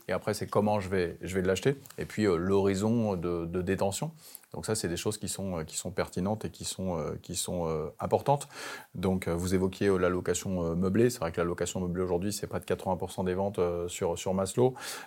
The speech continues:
Donc, euh, euh, la location meublée, soit j'ai un appartement tout à fait classique, euh, en ville, euh, un studio, un T deux que je loue en,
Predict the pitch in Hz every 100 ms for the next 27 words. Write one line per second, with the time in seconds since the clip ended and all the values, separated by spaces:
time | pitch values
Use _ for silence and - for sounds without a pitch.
0 | _ 95 90 92 82 - - - - 92
1 | 92 95 95 95 98 92 101 110 - 107
2 | 101 92 90 92 - - 95 95 - 90
3 | 90 92 90 101 101 90 85 85 87 85
4 | 85 92 92 80 80 80 80 87 - 82
5 | 87 98 85 80 95 92 98 90 85 95
6 | 101 87